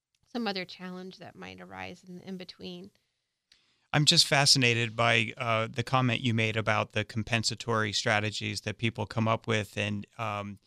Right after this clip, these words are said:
Speaker 2: I've sort of seen this in, in family, and, uh,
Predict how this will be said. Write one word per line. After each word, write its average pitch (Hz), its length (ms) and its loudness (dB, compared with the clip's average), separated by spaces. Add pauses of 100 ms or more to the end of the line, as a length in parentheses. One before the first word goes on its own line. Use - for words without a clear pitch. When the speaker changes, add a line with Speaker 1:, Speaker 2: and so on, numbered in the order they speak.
(420)
Speaker 2:
I've 120 160 0
sort 147 200 4
of 120 100 2
seen 127 280 6
this 120 240 6
in, 110 220 2
in 117 200 -2
family, 120 680 2
and, 107 460 0 (140)
uh, 104 300 0